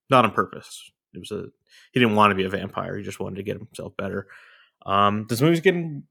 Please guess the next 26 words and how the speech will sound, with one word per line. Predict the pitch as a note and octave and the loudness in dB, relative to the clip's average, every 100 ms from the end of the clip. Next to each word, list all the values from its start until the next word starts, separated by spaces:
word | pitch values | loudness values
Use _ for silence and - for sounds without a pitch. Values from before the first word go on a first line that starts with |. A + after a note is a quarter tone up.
| _ | _
gotten | E3 D#3+ D3 | 0 0 2
really | C3+ D#3 E3+ | 2 2 2
terrible | - D#3+ E3 E3 D#3+ | 2 4 4 4 4
reviews. | D#3+ B2+ E3+ E3 G#2+ G#2+ - - - _ _ _ _ - | 2 4 2 4 2 0 -4 -4 -10 _ _ _ _ -14
Uh, | G2 G2+ | -6 -4
it | G2 | -2
made | A#2 B2 D#3+ D#3 | 2 4 4 4
a | D3 | 2
decent | A#2+ D3 D#3+ | 4 4 4
amount | D3+ C#3+ | 4 6
of | |
money | B2 C3+ | 6 4
its | D3 - | 2 0
first | C#3 C#3 | 0 0
weekend | C3 C3+ D#3 | -2 2 2
and | C3 | 4
then | G#2+ | 2
had | G#2+ A2 | 2 2
a | |
massive | G2+ G#2+ G#2+ G#2 - G2 | 2 2 2 2 0 -2
drop | G2+ F#2+ G2 | -2 -2 -4
in | |
its | F#2+ - | -6 -4
second | - - | -4 -4
weekend, | F#2+ F#2 F#2+ | -8 -6 -8
which, | F#2 F#2 - | -8 -10 -12